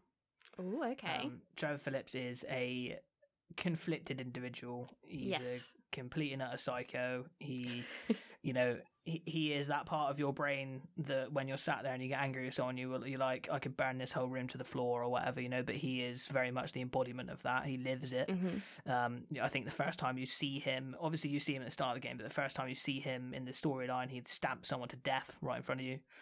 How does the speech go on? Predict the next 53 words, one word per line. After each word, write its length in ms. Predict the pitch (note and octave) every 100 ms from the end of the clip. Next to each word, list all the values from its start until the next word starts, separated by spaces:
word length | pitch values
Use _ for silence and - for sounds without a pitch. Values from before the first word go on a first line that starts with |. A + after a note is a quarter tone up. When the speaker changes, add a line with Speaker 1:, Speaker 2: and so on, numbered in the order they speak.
| - - -
Speaker 2:
Um, 320 | C3 A#2 B2 F#3+
Speaker 1:
Yeah. 180 | D3 - - _ _
Speaker 2:
And 380 | - D3+ B2 B2+ -
he-, 220 | C#3+ C3+
he's 260 | D3+ C#3 C3
just 260 | - - C3
a 40 |
complete 380 | - C3 C#3+ C3
nutter. 340 | D3+ D3+ B2+
But, 400 | B2 B2+ A#2 D#3+
but 160 | D#3 C#3
what 160 | D#3+ D#3
they 100 | D#3
do 420 | D#3 D3 C#3 C3+ D3+
that's 220 | C3+ -
so 160 | C3
brilliant 300 | C3 D#3 C3+
with 80 | B2+
his 100 | B2
character 540 | - C3+ C3 - F2+ - - - - -
is 260 | B2+ B2+
that 180 | - C3
obviously 380 | B2+ D3+ D3+ -
he's 80 | C3
presented 420 | B2+ C#3 C3 B2
as 100 | B2
this 240 | A#2+ A#2+ -
total 420 | - C#3 B2+ B2
nutcase. 600 | B2 A#2+ - B2+ B2+ -
Obviously, 360 | C#3+ D3 C#3+ C3
there's 220 | C3 B2+
all 80 | C3
these 180 | B2+ B2+
hilarious, 720 | D3 C#3 C3+ C3+ C3 B2+ -
like, 160 | B2 -
character 320 | - C#3 C#3
building 280 | C#3 B2+ C3
moments. 380 | C3 B2+ B2
Like, 240 | C3 A#2+ -
obviously, 300 | C#3 C3 B2+
you've 100 | B2
got 80 | B2
the 80 |
whole 140 | - B2
character 400 | - D3+ C#3 C#3+
swapping 480 | - C#3 - C3+ C3+
in, 180 | C3+
in 180 | C3+ C3+
G 160 | B2+ C3
T 120 | C3+
A 60 | C3+
five, 360 | C3+ C3+ C3+ B2
and 160 | B2